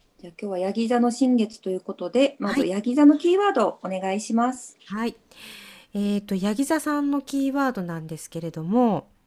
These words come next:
Speaker 2: 目標達成、ステータス、計画、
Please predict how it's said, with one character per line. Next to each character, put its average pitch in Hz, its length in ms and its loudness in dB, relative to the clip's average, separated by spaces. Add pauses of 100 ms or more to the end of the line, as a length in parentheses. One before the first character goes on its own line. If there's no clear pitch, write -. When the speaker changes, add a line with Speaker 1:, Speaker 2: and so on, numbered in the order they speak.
(540)
Speaker 2:
目 180 240 -2
標 294 280 0
達 262 240 -4
成、 - 380 -2 (760)
ス - 140 -20
テ 277 160 6
ー - 80 0
タ 160 100 -10
ス、 - 220 -16 (1200)
計 - 240 -2
画、 214 360 -6